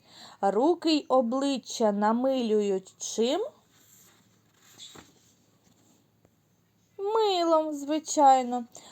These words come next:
Зубки чистять чим? Правильно, зубною щіткою. Молодці.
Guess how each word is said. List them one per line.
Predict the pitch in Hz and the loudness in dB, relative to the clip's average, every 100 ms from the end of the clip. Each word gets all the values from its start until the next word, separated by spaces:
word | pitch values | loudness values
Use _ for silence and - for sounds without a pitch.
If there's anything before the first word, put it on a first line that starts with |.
| - | -12
Зубки | 220 208 226 302 - - | -8 -4 0 0 0 -4
чистять | 226 - 262 226 - 185 - - | -6 -4 -6 -6 -4 -6 -6 -8
чим? | 214 214 359 571 - - - _ _ _ _ _ _ _ _ _ _ _ _ _ _ _ - - _ _ _ _ _ _ _ _ _ _ _ _ _ _ _ _ _ _ _ | -2 -2 -2 -6 -12 -12 -18 _ _ _ _ _ _ _ _ _ _ _ _ _ _ _ -20 -20 _ _ _ _ _ _ _ _ _ _ _ _ _ _ _ _ _ _ _
Правильно, | 494 523 539 494 320 226 214 208 196 | 0 2 4 6 6 6 0 -2 -4
зубною | 196 202 214 233 240 240 | -2 -2 -2 -2 -2 -2
щіткою. | 233 - 247 233 220 - 185 180 | -4 -12 -6 -4 -4 -6 -4 -4
Молодці. | 190 190 196 214 - - 220 170 | -4 -2 -2 -2 -6 -10 -6 -6